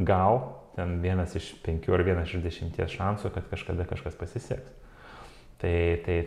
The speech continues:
tai tikrai ne kiekvienas gali sau leisti, nes čia yra iliuzija, kad tu ten sukūrei verslą, ten už trijų mėnesių tau pelnai ateina ir tu esi, e, viską pasiekęs. Čia yra mitas, iliuzija, taip nebūna. Tai vėlgi dažniausia va tokia jisai re-,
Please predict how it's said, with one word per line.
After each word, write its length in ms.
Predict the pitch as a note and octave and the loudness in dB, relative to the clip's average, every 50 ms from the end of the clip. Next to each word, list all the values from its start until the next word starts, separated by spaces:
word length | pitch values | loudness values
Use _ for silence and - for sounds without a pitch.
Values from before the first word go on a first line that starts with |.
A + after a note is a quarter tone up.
| - | 0
tai 140 | - E2+ E2 | -2 -2 -2
tikrai 340 | E2 - F2 E2+ F#2 F#2 G2 | 0 0 2 4 4 4 4
ne 120 | G#2 G2+ | 4 2
kiekvienas 420 | G2 G2+ F2+ - - F#2 F#2 E2+ F#2 | 0 -2 -2 -2 0 0 0 0 0
gali 220 | F#2 F2 E2+ E2+ E2 | 0 0 0 0 -2
sau 200 | - - E2+ F2 | -4 -4 -4 -2
leisti, 460 | - E3 F3 A2 - - - - D#2+ - - - - - | 0 0 0 -2 -4 -6 -8 -10 -10 -10 -10 -10 -8 -6
nes 260 | F2+ E2+ E2 - - | -6 -6 -6 -8 -8
čia 180 | - - E2+ E2+ | -6 -2 0 0
yra 60 | F2 E2+ | 2 2
iliuzija, 400 | E2+ F#2+ A2+ A#2+ G2+ F2+ E2 E2 | 4 4 4 4 4 2 0 0
kad 200 | - E2 D#2+ - | -2 -4 -6 -6
tu 80 | - D#2+ | -8 -8
ten 180 | - - D#2+ | -6 -8 -8
sukūrei 360 | D#2+ - - - - F2 E2+ D#2+ | -6 -8 -6 -4 -2 -2 0 0
verslą, 320 | E2+ F2+ - - - F#2 - | 0 0 -2 -2 -6 -6 -4
ten 100 | F2 E2+ | -4 -4
už 100 | E2 E2+ | -4 -6
trijų 200 | - F2+ F2+ E2 E2+ | -4 -4 -2 -2 -2
mėnesių 420 | F2 F2 F2 E2+ E2 - - E2 | -2 -2 -2 -4 -4 -6 -8 -8
tau 240 | - - E2+ E2 D#2+ E2+ F2 E2+ E2+ E2 - - - - - - | -6 -4 -4 -2 -2 -2 -2 -4 -6 -8 -12 -18 -20 -4 2 2
pelnai 320 | F#2 F2+ F#2 F#2 F2+ E2+ | 4 4 6 4 4 4
ateina 460 | E2 E2 - - F#2 F#2 F#2 F2+ E2+ E2 | 2 2 2 4 4 4 4 4 2 2
ir 80 | D#2+ E2 - - | 0 -2 -2 -2
tu 140 | F2 E2+ E2+ E2 | 0 2 2 2
esi, 340 | D#2+ E2 - - - E2 D#2+ E2 | 0 -2 -6 -4 -2 0 0 -2
e, 840 | - - - - - - - - - - - - - - - F2+ F2+ - - F#2 F2+ F2+ F2+ E2+ E2 E2+ | -2 -6 -12 -16 -16 -16 -16 -16 -16 -18 -18 -18 -18 -10 -6 -6 -4 -2 -2 -2 0 0 2 2 0 0
viską 220 | E2+ - F2+ F2+ | -2 -2 -4 -2
pasiekęs. 540 | - F2+ F2+ - - A2 G2 - E2 D#2+ - - | 0 -2 -2 2 2 0 2 2 -2 -4 -4 -4
Čia 100 | F2 E2 | -2 -2
yra 120 | E2 E2 D#2+ E2 E2 E2 E2 E2+ | 0 0 0 -2 -2 -2 -2 0
mitas, 360 | G2+ A#2 A2+ - D#2 - - | 0 0 0 0 -4 -2 -2
iliuzija, 340 | E2 E2+ G2+ G2 F2 D#2+ - | -2 0 0 0 0 0 -2
taip 160 | - - - | -2 -4 -2
nebūna. 440 | E2 E2 E2 F2 G#2 G2 E2+ D#2 D2+ - - | -2 -2 0 0 0 0 -2 -2 -4 -6 -8
Tai 120 | D#2+ D#2+ D#2+ D#2+ D#2+ E2 E2 | -8 -8 -6 -6 -6 -6 -6
vėlgi 240 | E2+ E2+ E2 E2 D#2+ | -6 -4 -4 -4 -4
dažniausia 480 | D#2+ D#2+ E2+ F2 F2 F2 - - F2 - - - - - - - - | -4 -4 -2 -4 -4 -4 -4 -4 -6 -6 -6 -10 -16 -18 -16 -8 -6
va 100 | F2 E2+ | -6 -4
tokia 320 | - F2 - - E2+ E2+ | -4 -4 -2 -2 -4 -4
jisai 280 | F2+ - - F2 F2 - - - G2 | -6 -6 -4 -4 -4 -4 -2 0 2
re-, 180 | F#2+ F#2+ F#2 | 4 4 4